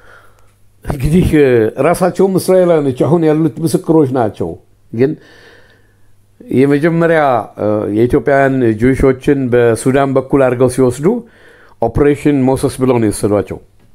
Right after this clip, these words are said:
ሞሴ ኢትዮጵያዊ ነው፣ ብላክ ነው፣ ጥቁር ነው። ይህንን፣ እ፣ የግሪክ ኦርቶዶክስ፣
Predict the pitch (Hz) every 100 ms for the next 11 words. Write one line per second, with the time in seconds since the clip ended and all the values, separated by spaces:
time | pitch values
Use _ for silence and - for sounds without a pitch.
0 | _ 95 123 135 156 139 120 - _ _
1 | - 131 156 147 123 92 110 151 - 90
2 | - - 180 117 - _ _ _ _ _
3 | - _ - 123 147 147 - - - -
4 | - - - _ _ - 110 104 107 117
5 | 131 131 131 127 127 127